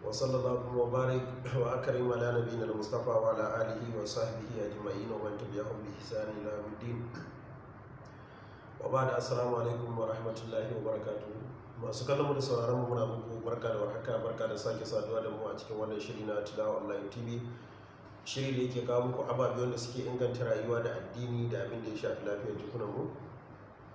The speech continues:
Ga masu neman ƙarin bayani, za su tuntuɓe mu a duk lokacin da suka ga suna da lokaci a wannan gari na Nijar.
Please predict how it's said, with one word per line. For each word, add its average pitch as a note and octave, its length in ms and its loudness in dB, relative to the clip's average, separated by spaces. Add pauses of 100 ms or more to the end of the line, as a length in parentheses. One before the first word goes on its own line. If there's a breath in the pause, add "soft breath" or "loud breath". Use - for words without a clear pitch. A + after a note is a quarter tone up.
(140)
Ga A2+ 160 -2
masu - 240 2
neman D3 240 4
ƙarin C#3+ 280 2
bayani, B2 280 0
za B2 160 2
su A#2+ 240 -2
tuntuɓe A#2 320 -4
mu A2+ 240 -2 (160)
a G#2 80 -6
duk A2+ 220 -8
lokacin C3 440 -2
da - 60 -4
suka - 460 -2 (400)
ga G#2+ 260 -6
suna A2 400 -2
da F#2+ 80 -6
lokaci - 540 -4 (340)
a - 160 -8
wannan A2+ 400 0
gari G2 320 -6
na G#2+ 80 -2
Nijar. F#2+ 320 -4